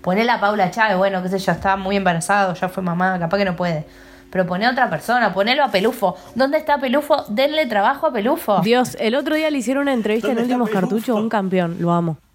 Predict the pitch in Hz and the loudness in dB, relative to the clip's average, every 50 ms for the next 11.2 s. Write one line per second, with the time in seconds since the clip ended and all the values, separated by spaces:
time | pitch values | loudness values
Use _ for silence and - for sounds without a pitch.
0 | _ _ _ 185 170 170 170 170 180 175 170 160 151 - _ _ _ _ _ _ | _ _ _ 0 2 4 4 4 4 4 2 2 0 -2 _ _ _ _ _ _
1 | _ _ _ _ - - 240 233 226 214 - - - - 330 415 - - 427 349 | _ _ _ _ -4 0 0 2 0 0 -4 -8 -4 -2 -2 -2 0 0 0 2
2 | 285 285 254 220 247 247 294 320 - 320 285 277 269 247 254 247 - 226 185 175 | 2 0 0 0 0 0 0 0 2 0 0 2 0 0 -2 0 2 2 2 4
3 | 175 196 247 311 349 349 339 254 240 240 226 202 185 180 170 160 156 156 165 - | 4 4 2 2 0 0 0 0 0 0 0 -2 -2 -2 -4 -4 -4 -6 -10 -12
4 | - - - - _ _ - 202 208 190 214 208 208 202 185 185 - - - - | -18 -18 -20 -20 _ _ -4 -2 -2 0 0 2 2 0 0 -4 -10 -20 -20 -20
5 | - - - - _ - - _ _ - 208 208 202 185 170 175 - - _ - | -20 -20 -20 -20 _ -20 -20 _ _ 0 2 2 2 2 0 -4 -8 -20 _ -20
6 | - _ - - - _ - _ - - 202 190 196 190 190 190 185 185 175 175 | -20 _ -20 -20 -20 _ -20 _ -2 0 2 4 4 4 4 4 4 2 0 0
7 | 180 175 175 170 170 - - 180 185 202 226 214 277 277 277 - - 240 220 196 | -2 -4 -4 -6 -8 -8 -4 0 0 2 2 2 0 0 0 0 0 0 0 2
8 | 233 233 240 214 226 220 220 220 220 226 240 254 240 277 285 285 302 294 - - | 2 0 0 0 -2 -2 0 0 0 0 -2 -2 -2 -2 -2 -2 -2 -4 -4 -4
9 | 302 302 294 - - - 208 202 208 226 233 233 220 - - 240 233 220 - 240 | -4 -4 -4 -6 -6 -4 -2 -2 -2 -2 -4 -6 -6 -6 -6 -6 -6 -4 -2 -2
10 | 240 247 294 392 _ _ _ _ _ 208 190 185 185 185 180 175 175 175 175 170 | -2 -2 -2 -6 _ _ _ _ _ 0 0 2 2 2 0 0 -2 -4 -4 -4
11 | 165 170 175 | -6 -6 -8